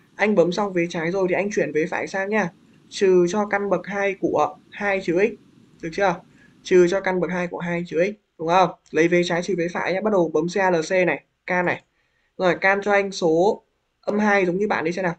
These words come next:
Can âm hai vào nha. Can âm hai vào. Rồi, âm hai vào nó ra bằng không nhá. Như vậy là âm hai thỏa mãn thì các em gạch cho anh ý A đi. Được chưa? Và gạch ý cuối, bởi vì hai ý này không có số âm hai.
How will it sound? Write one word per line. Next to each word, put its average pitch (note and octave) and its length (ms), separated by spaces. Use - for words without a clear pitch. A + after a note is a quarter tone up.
Can F#3 160
âm F#3+ 140
hai G3 200
vào D#3+ 100
nha. F#3+ 240
Can G3 180
âm G3+ 140
hai F#3+ 220
vào. E3 240
Rồi, F3 400
âm G#3 160
hai G3+ 200
vào F3 140
nó E3 120
ra G3 140
bằng E3+ 140
không G#3+ 260
nhá. A3+ 180
Như A#3 120
vậy D#3 160
là E3 80
âm G#3+ 220
hai G#3+ 320
thỏa F#3+ 180
mãn F3+ 360
thì F3 80
các G3 120
em G3 80
gạch F3+ 220
cho G3 120
anh G3 100
ý F3 120
A F#3+ 200
đi. F#3 180
Được D#3 140
chưa? F3+ 300
Và E3+ 80
gạch E3+ 200
ý F3 220
cuối, F3 300
bởi D#3 160
vì - 80
hai - 260
ý F3 100
này G3+ 220
không G#3+ 140
có E3+ 80
số E3+ 140
âm G3 180
hai. G#3 240